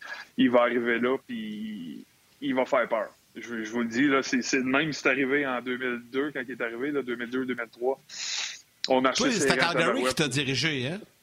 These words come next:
Speaker 1: Ouais, exactement. Là, il est arrivé l'année avant, ou durant la saison que, que, qu'on est, qu'on s'est rendu la saison suivante, en fait, là, en finale de Coupe Stanley en deux mille quatre contre, contre les, euh, le Lightning de Tampa Bay, où on a perdu en sept matchs.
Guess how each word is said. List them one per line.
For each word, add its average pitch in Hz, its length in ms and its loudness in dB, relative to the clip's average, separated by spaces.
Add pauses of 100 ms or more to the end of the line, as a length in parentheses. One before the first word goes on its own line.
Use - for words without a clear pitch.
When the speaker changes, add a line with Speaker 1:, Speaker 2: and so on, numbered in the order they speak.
(140)
Speaker 1:
Ouais, 143 280 2
exactement. 135 600 2
Là, 120 120 0
il 123 100 0
est 120 100 -4
arrivé 123 260 -4 (200)
l'année 139 520 -2
avant, 139 440 -4
ou 139 40 -10
durant 160 380 -6
la 147 120 -4
saison 131 480 -10 (120)
que, 110 440 -2
que, 107 280 -2 (100)
qu'on 113 140 -4
est, 117 120 -2 (360)
qu'on 123 160 0
s'est 131 140 4
rendu 120 260 4
la 127 100 4
saison 123 220 0
suivante, 120 320 -2
en 110 80 0
fait, 127 200 -4
là, 117 100 0
en 110 40 -2
finale 120 220 -2
de 117 80 2
Coupe 117 160 -4
Stanley 113 300 -2
en 117 40 -2
deux 110 120 -2
mille 107 120 -4
quatre 120 220 0
contre, 107 400 -4 (580)
contre 120 240 0
les, 110 200 4
euh, 101 240 2
le 101 180 -2
Lightning 123 320 0
de 110 80 2
Tampa 107 340 0
Bay, 120 120 2
où 117 100 -2
on 113 60 0
a 110 60 0
perdu 110 260 -2
en 110 80 0
sept 113 180 -4
matchs. 123 320 -4